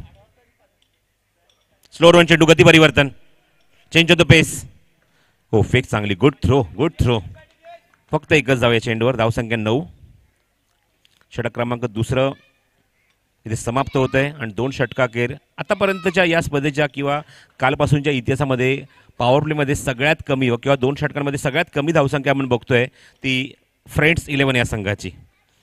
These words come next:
अवघ्या नऊ single डिजिटमध्ये आणि त्यासाठी त्यांनी एकूण गडी गमावले ते तीन.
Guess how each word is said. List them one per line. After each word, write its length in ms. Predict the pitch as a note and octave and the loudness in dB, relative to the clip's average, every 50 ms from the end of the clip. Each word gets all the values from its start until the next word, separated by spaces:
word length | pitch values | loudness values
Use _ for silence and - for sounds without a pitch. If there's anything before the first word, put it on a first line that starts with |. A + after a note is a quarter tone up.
| _ _ - | _ _ -4
अवघ्या 300 | A#2+ C3+ C3+ C#3+ E3+ E3+ | -4 -2 0 0 0 0
नऊ 280 | D#3 C#3+ C#3+ C#3 B2+ | 0 0 -2 -2 -2
single 360 | A#2 - C3+ C3 C#3 D3+ D#3 D3+ | -4 -6 -8 -6 -4 -2 -2 -2
डिजिटमध्ये 500 | C#3+ C3 C#3 C#3 C3 B2+ A#2+ B2 C#3 - _ _ _ _ _ _ _ - B2 | -2 -4 -4 -2 -2 -2 -2 -4 -6 -8 _ _ _ _ _ _ _ -8 -8
आणि 100 | B2 B2 | -6 -6
त्यासाठी 300 | A#2 C3 A#2+ B2+ C3 C3 | -6 -8 -8 -8 -8 -6
त्यांनी 360 | A#2+ B2+ B2 B2+ B2+ C3+ C3+ - - | -6 -6 -4 -4 -6 -6 -8 -10 -10
एकूण 320 | C3 A#2+ - C3+ C3+ C3 | -10 -8 -6 -4 -4 -4
गडी 320 | B2+ B2 A2 A#2 A#2+ B2+ | -4 -4 -2 -4 -4 -4
गमावले 340 | A#2+ B2 B2 B2+ B2+ B2 - | -4 -4 -2 -2 -2 -4 -4
ते 80 | C3 B2 | -6 -8
तीन. 380 | - _ - - B2+ B2+ D3 | -8 _ -6 -4 -4 -4 -6